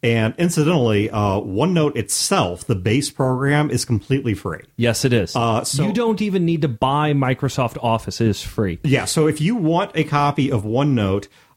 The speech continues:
Speaker 1: I will put this in the show note. Uh,
Speaker 2: You know
Speaker 1: becau-
Speaker 2: what, uh, you know what else I'll offer up? Because I, for the low, low price of free,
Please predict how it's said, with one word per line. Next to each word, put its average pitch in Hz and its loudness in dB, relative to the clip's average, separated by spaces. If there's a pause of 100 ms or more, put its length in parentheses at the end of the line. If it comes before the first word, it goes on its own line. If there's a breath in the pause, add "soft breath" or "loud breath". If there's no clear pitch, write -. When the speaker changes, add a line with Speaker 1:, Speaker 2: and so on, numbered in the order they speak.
Speaker 1:
I 139 2
will 156 2
put 170 -4
this 156 -2
in 123 0
the 104 0
show 226 0
note. 85 -2 (380 loud breath)
Uh, 123 2
Speaker 2:
You 147 2
know 160 2
Speaker 1:
becau- 180 2
Speaker 2:
what, 175 2
uh, 147 2
you 135 0
know 139 2
what 139 0
else 135 0
I'll 160 0
offer 147 -2
up? 165 -4 (220)
Because 156 2
I, 170 2
for 139 2
the 120 0
low, 240 2
low 180 2
price 131 2
of 113 0
free, 160 0